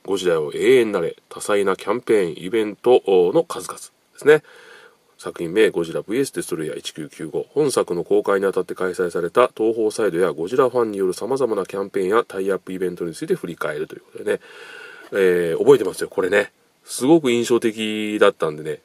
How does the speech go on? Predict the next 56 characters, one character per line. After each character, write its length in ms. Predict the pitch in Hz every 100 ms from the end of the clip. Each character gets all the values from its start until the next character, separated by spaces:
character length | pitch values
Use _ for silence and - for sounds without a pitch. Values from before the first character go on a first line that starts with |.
| -
こ 80 | 82
れ 100 | 80
覚 140 | 82
え 40 |
て 100 | 73
ま 100 | -
す 100 | -
ね。 240 | 107 104 82 - - - - - - - -
そ 180 | - 156
し 180 | - - - - -
て、 220 | 156 135
あ 120 | 123
と 280 | - 147 104
は 80 | 90
で 100 | 80
す 180 | - 87
ね、 300 | 87 80 69 -
え 440 | 82 80 76 73 69 69 - -
ー、 60 | - -
記 100 | 98
事 120 | 82
と 100 | 85
し 100 | -
て 60 | 120
は 100 | 80
こ 120 | 80
れ 60 |
で 60 | 69
す 80 | 151
ね。 100 | 175 - - - - _ _ -
え 220 | 90 78
ー、 0 |
東 200 | - 139
宝 260 | 131 123 107
特 180 | 101 -
撮 560 | 131 123 - 110 104 -
映 140 | 98
画 100 | 85
誌、 300 | 78 - 78 _ _ _ _ _ -
円 200 | 95 98
谷 60 | 92 87 87
英 40 | 87
二 100 | 80
伝 200 | 71 71
ボ 120 | 87
リ 80 | 92
ュ 80 |
ー 20 | 82
ム 180 | 73 -
五 160 | 104
と 80 | -
い 60 | 82
う 40 |
こ 80 | 73
と 120 | 69
で、 260 | 90 98